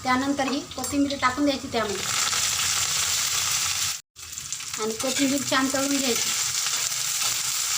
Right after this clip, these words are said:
कोथिंबीर कुरकुरीत झाली पाहिजे आणि भुरका म्हटलं कोथिंबीरचा, कुरकुरीत कोथिंबीर असते, त्यामुळे तेल जास्त वापरायचं यामध्ये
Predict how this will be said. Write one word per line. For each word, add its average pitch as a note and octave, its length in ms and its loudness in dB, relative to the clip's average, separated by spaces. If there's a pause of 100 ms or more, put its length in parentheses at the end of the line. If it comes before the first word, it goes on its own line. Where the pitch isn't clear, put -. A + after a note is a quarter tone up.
(960)
कोथिंबीर C#4+ 320 4
कुरकुरीत D#4+ 460 2
झाली D4 260 2
पाहिजे A3+ 300 2 (4000)
आणि A#3 180 2
भुरका C4+ 280 2
म्हटलं D4 300 4
कोथिंबीरचा, C#4+ 600 2
कुरकुरीत C#4+ 580 -2
कोथिंबीर C#4 440 4
असते, C4+ 260 -2
त्यामुळे C4+ 380 2
तेल C4+ 140 0
जास्त B3+ 260 0
वापरायचं B3 460 2
यामध्ये A3 420 0